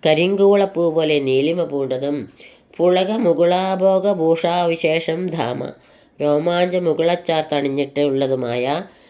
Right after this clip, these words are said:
തേജോവിശേഷം. വ കാമാൻ, നിങ്ങളുടെ അഭിലാഷങ്ങളെ പുഷ്ണിയാത് പൂരിപ്പിക്കുമാറാകട്ടെ. പാലുളിപ്പൂ നിലാവ് പൊഴിക്കുന്ന ഒരു ശരൽക്കാല രാത്രിയിൽ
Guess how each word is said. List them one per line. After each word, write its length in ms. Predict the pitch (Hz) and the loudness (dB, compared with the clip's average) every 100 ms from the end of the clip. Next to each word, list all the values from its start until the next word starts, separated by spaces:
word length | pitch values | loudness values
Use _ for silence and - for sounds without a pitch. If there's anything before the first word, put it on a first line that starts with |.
| _ - | _ -4
തേജോവിശേഷം. 960 | 139 135 143 151 156 143 123 117 82 - - _ _ _ - _ _ | 0 0 2 0 0 -2 -4 -4 -6 -10 -16 _ _ _ -20 _ _
വ 220 | 160 208 - - | -4 -2 -4 -6
കാമാൻ, 680 | 147 135 135 135 147 127 - | -4 -2 -2 -2 -2 -4 -4
നിങ്ങളുടെ 420 | 143 147 160 165 | -4 -2 0 -2
അഭിലാഷങ്ങളെ 880 | - 107 131 120 123 120 120 123 139 | -2 -2 0 0 -2 -4 -4 -4 -4
പുഷ്ണിയാത് 960 | 131 123 131 - 147 139 131 139 127 - - | -4 -6 -6 -2 0 0 -2 -2 -4 -8 -8
പൂരിപ്പിക്കുമാറാകട്ടെ. 1300 | 131 131 135 160 175 165 131 123 107 104 - 110 113 - _ _ _ _ _ - _ _ _ _ _ _ _ _ 160 | -4 -4 -4 -8 -6 -6 -4 -4 -6 -8 -8 -8 -8 -10 _ _ _ _ _ -20 _ _ _ _ _ _ _ _ -4
പാലുളിപ്പൂ 760 | 165 185 214 240 240 196 214 | -2 0 0 0 -2 0 0
നിലാവ് 400 | 208 196 180 180 | 2 2 2 2
പൊഴിക്കുന്ന 540 | 165 160 156 160 143 139 | 2 0 0 -2 -2 0
ഒരു 160 | 156 214 | 0 0
ശരൽക്കാല 680 | 196 139 160 170 180 165 | 0 0 0 -2 -2 -2
രാത്രിയിൽ 600 | 135 117 117 117 123 139 | -2 -6 -8 -6 -4 -4